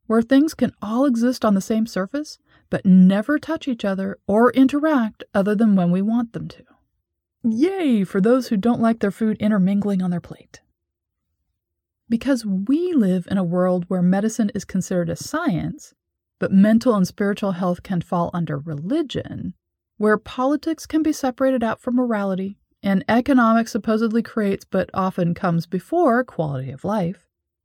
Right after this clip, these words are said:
it is simple and often inevitable we would see and describe ancient Egyptian culture through these lenses. So,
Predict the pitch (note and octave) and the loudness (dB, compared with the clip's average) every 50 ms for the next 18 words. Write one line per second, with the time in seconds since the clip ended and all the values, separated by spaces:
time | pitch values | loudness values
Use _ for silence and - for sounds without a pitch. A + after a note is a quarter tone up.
0 | _ - B3+ B3+ C4 A#3+ - - - C#4+ D4 D4+ - E4+ E4 D#4+ - C#4 A#3+ - | _ -4 -2 -2 -2 -4 -4 -4 0 0 0 0 0 -2 -2 2 2 0 0 0
1 | - G#3+ A3 A3+ - A#3+ G#3 - - A3+ G#3+ G#3+ - - - D4 D#4 D4 B3+ A3+ | -2 -4 -4 -2 0 -2 0 0 0 0 0 0 -2 -4 -2 -2 -2 0 -2 -4
2 | F#3 - - - - - - _ _ G#3 G3+ A3+ A#3+ A3+ C4+ C4 - - - - | -4 -4 -4 -10 -10 -10 -14 _ _ 0 2 4 4 4 2 0 -2 -6 -4 -2
3 | A3+ A3 A3+ - - A#3 A#3 B3+ A#3 - - G#3 G3 G3+ G3+ - - G3+ F#3+ F#3+ | 0 0 0 0 0 0 0 0 -2 -4 -4 -2 -2 -2 -4 -4 -2 -2 -2 0
4 | - A#3+ A3+ - A3 A3 - F#3+ - - A3 G#3 G3+ - F3+ E3+ E3 - - F#3+ | 0 -2 -4 -2 -4 -4 -4 -6 -4 -4 -6 -6 -4 -4 -4 -6 -6 -6 -6 -8
5 | F#3 _ - - E3 D#3 D3 D#3 D#3 - G3 G3+ G#3+ A3 G#3 F#3 - - _ _ | -8 _ -8 -6 -6 -4 -4 -4 -4 -4 -4 -2 0 0 -2 -2 -4 -8 _ _
6 | - - - _ _ _ _ _ _ _ _ _ _ _ _ - - - A3 G#3 | -20 -20 -20 _ _ _ _ _ _ _ _ _ _ _ _ -14 -6 -2 -2 0
7 | G#3 - - | -2 -2 -6